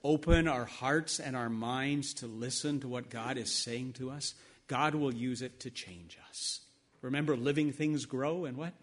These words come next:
<laughs> There's no growth without change. And if we're gonna grow as followers of Jesus, we have to be willing to let the Word of God change us from the inside out. God uses His Word to, to examine our own heart motives,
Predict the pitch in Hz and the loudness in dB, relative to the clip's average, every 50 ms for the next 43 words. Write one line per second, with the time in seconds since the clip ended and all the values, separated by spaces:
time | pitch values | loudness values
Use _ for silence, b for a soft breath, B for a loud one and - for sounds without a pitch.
0 | - - - - - B B B B B - 110 104 98 107 110 117 123 120 127 | -14 -10 -8 -8 -8 B B B B B -10 -10 -8 -8 -6 -2 -2 -2 0 -2
1 | 120 120 123 120 - 123 107 110 117 120 117 - - 98 82 - - _ - - | -2 -2 -4 -6 -8 -10 -8 -6 -6 -6 -8 -10 -16 -16 -18 -20 -20 _ -14 -14
2 | - - - - b b b b b b b b b b _ 127 127 120 123 151 | -14 -14 -16 -20 b b b b b b b b b b _ -2 -2 0 4 6
3 | 165 175 170 190 170 151 123 135 139 151 156 165 175 160 139 123 - - 143 135 | 6 8 8 8 8 8 4 4 4 6 8 8 8 8 6 4 0 0 2 2
4 | 139 143 143 147 139 147 160 131 - 127 123 120 117 127 117 - - 131 123 101 | 4 6 4 4 4 2 0 -2 0 -2 -2 -2 -2 -2 -4 -4 -4 -4 -6 -4
5 | 117 117 110 - - 127 131 123 120 120 127 127 131 135 127 123 - 123 117 117 | -6 -6 -6 -8 -8 -4 -4 -4 -2 -2 -2 -2 -2 -2 -4 -4 -6 -8 -8 -6
6 | 120 127 127 127 - 143 139 127 120 127 127 131 120 117 117 117 113 110 110 107 | -6 -8 -8 -8 -6 -4 -4 -4 -2 -2 -4 -4 -4 -4 -6 -6 -6 -6 -8 -10
7 | - - - - 131 135 139 135 127 113 117 117 110 - B B B B - 143 | -8 -8 -6 -2 0 0 2 0 0 -2 -4 -4 -4 -6 B B B B -2 0
8 | 139 135 135 139 139 - 139 143 143 131 127 - - 131 127 127 120 110 104 95 | 2 2 2 0 0 0 0 0 2 0 0 -2 -2 -2 -4 -4 -6 -8 -10 -12
9 | - - _ - - B B B B _ - 165 175 175 175 151 139 175 196 196 | -14 -16 _ -16 -16 B B B B _ 8 10 10 10 10 8 8 6 8 8
10 | 165 190 175 - 170 175 147 131 143 170 170 170 156 - 156 156 139 147 B B | 8 6 4 6 4 4 4 4 6 8 8 8 6 6 4 2 2 2 B B
11 | B - 165 170 151 151 135 139 165 175 185 185 180 175 160 151 147 147 147 156 | B 4 4 4 4 4 6 8 10 10 12 10 10 8 6 6 6 6 8 6
12 | 160 160 160 143 - - 170 175 180 180 - 160 147 151 147 147 147 143 139 131 | 6 6 4 2 2 4 4 4 4 4 0 -2 -2 0 2 2 4 2 2 0
13 | 131 123 - | 0 -2 -4